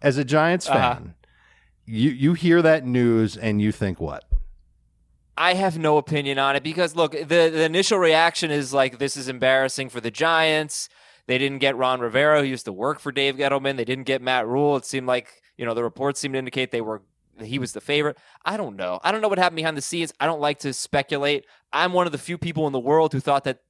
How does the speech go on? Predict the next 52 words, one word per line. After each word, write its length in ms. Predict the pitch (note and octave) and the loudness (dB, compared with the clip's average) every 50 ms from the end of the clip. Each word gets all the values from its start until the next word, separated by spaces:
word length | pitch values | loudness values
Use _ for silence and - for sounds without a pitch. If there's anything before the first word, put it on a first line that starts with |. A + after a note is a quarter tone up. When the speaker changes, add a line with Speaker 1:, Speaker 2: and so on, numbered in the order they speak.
| - | -10
Speaker 2:
Pat 180 | - C#3 C#3 C#3 | -4 -4 -2 -2
Shurmur 340 | - - D3+ D3 C#3+ C3+ B2+ | -4 -6 -6 -6 -4 -4 -4
didn't 240 | A#2 C#3+ C3 B2 B2 | -4 -6 -6 -6 -6
need 160 | C3 D3 C#3+ | -6 -6 -6
to 60 | C#3+ | -4
get 200 | C3 D3 C3+ - | -2 -2 -4 -4
fired. 400 | - - D#3+ D#3 D#3 D#3+ D#3 D3+ _ _ - _ - | -2 -2 0 0 2 0 0 -2 _ _ -20 _ -10
Didn't 180 | D#3 D3+ D3+ | -8 -8 -6
seem 160 | - - D#3+ D#3 | -4 -4 -2 -2
like 180 | D3 C#3+ - | -2 -2 -2
a 80 | C3+ A#2 | -4 -6
great 460 | - - A#2+ C3+ D3 D#3 D3 - _ _ _ _ _ _ - | -6 -4 -2 -2 0 -2 -2 -6 _ _ _ _ _ _ -4
coaching 420 | - E3+ D#3+ D3+ - - D#3+ D3 | -2 0 0 0 -2 -8 -10 -10
candidate 540 | - - D3+ D3+ D3+ D3 C#3+ D3 D3+ D3 D3 _ _ - | -6 -4 -4 -2 -2 -2 0 0 0 -2 -2 _ _ -14
pool 340 | - - F3+ E3+ E3+ E3+ D#3+ | -6 -4 -2 0 0 0 0
this 260 | D3+ D#3+ D#3 - - | 0 0 -2 -2 -2
year. 340 | D#3 D#3 D#3+ D#3 D3+ D#3 D#3 _ _ _ _ _ _ - | -2 0 2 2 2 0 -2 _ _ _ _ _ _ -4
Uh, 360 | - B2+ C3 C3+ C3+ C3+ B2 | 0 2 2 2 2 0 0
so 520 | - - E3+ D#3 D3+ D3+ C#3+ C#3 C3 - _ _ _ - C#3+ | -2 0 2 2 4 4 2 0 -2 -8 _ _ _ -12 -6
my, 220 | D3 D3 D#3 D3+ A2+ | -2 -2 -2 -2 0
you 100 | E3 E3+ | 0 2
know, 220 | E3+ E3+ E3 E3 D#3+ | 4 4 4 2 2
what 180 | C#3 D3 D#3+ | 2 2 4
I 80 | D#3+ D#3+ | 4 4
want 260 | D#3+ D#3 E3 E3+ F3+ | 6 6 4 4 4
right 200 | F3 E3+ F3 F3 | 4 2 2 2
now 240 | E3+ E3+ F3 F3 F3 | 2 2 2 4 2
is, 200 | E3+ D#3 D3 D#3+ | 2 0 0 0
uh, 360 | E3+ E3 E3 E3 E3 D#3+ D#3+ A#2+ | 4 4 6 6 6 4 2 0
Robert 460 | A#2+ C#3+ D3+ D#3 E3 E3 E3+ D#3 - | -2 0 2 2 2 2 0 -4 -4
Saleh 400 | - - F3 F3 F3 E3+ D3 C#3 | -2 2 4 4 4 4 4 2
to 60 | C3+ | 0
become 240 | B2 C3 - C#3 C3 | -4 -4 -6 -4 -4
the 100 | B2+ B2+ | -4 -4
coach 280 | - D3 C#3+ D3+ - - | -2 0 0 0 -2 -4
'cause 120 | D3 A#2+ | -6 -2
I 120 | D3+ C#3 C#3+ | 0 0 0
just 200 | C#3 D3+ C3+ - | -2 -4 -10 -6
feel 200 | - D#3+ D#3 D3+ | -2 -2 0 2
like 240 | D3+ D3 C#3 - C3+ | 2 0 -2 0 0
that 240 | C#3+ C#3+ D#3+ - | 2 2 2 0
guy 240 | - C3 C#3 C#3+ D3 | -2 0 2 2 2
is 340 | D3 D3+ C#3+ D3 C#3+ C3 C#3+ | 2 0 -2 -4 -4 -4 -4
awesome 520 | - C#3 C#3 C#3 C#3+ - - A3 B3 C#4+ E4 _ _ - - - | -2 0 0 0 0 0 0 -2 -2 -2 -6 _ _ -14 -4 -4
and 120 | D#3 D3+ | -4 0
people 220 | E3 G3 G3 F#3+ | 0 2 4 4
<laughs> 100 | E3+ - | 4 6
would 80 | A#3 A3 | 4 4
wanna 220 | G#3+ G3+ F#3 F3+ | 4 4 4 4
play 280 | F3 - G3+ G3 A3 E4 | 2 2 2 2 2 2
for 140 | - D#3+ E3 | 2 0 -2
him. 120 | D3 C#3+ | -2 -2